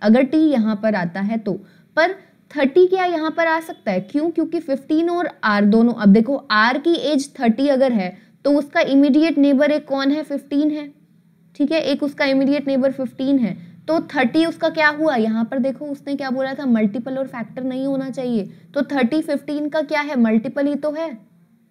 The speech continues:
ठीक है। तो यानी कि टी इस जगह पर नहीं आ सकता, क्योंकि टी के सेकंड राइट पर एज आनी चाहिए थर्टी, तो यहाँ पर वो नहीं आ सकता क्योंकि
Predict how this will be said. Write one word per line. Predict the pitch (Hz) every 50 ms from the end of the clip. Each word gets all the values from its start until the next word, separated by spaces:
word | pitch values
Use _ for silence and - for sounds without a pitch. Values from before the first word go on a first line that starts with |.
| _ _ _ _ _ _ _ _ _ _ _ _ _ _ _ _ _ _ _ _ _ _ _ _
ठीक | - 240 214
है। | 262 294 320 - _ _ _ _ _ _ _ _ _ _ _ _
तो | 254 269 294 285
यानी | 254 240 226 226 240 277 302
कि | - - 262 277 311 339 - - _ _ _ -
टी | 302 320 330
इस | - 277 240 214
जगह | 202 226 220 214 226 226
पर | 226 277 269
नहीं | 277 277 277 277 320 320
आ | 302 277 277
सकता, | - 269 - - 269 262
क्योंकि | 269 285 269 269 285 277
टी | 277 285 294 277
के | 302 302
सेकंड | 294 - 269 233 294 294 294 294
राइट | 285 269 277 277 277 -
पर | 285 294 294 - - -
एज | 240 262 262 262
आनी | 254 247 254 269 269
चाहिए | - 277 262 247 269 269
थर्टी, | - 262 240 214 202 202 269 311 320 - - - _
तो | 262 269
यहाँ | 240 233 240 240 277 330 359
पर | 349 359 349
वो | 339 320 349 320
नहीं | 262 208 196 190 190 180
आ | 175 170
सकता | 165 175 175 - - 190 180
क्योंकि | 175 - 240 220 233 277 277 -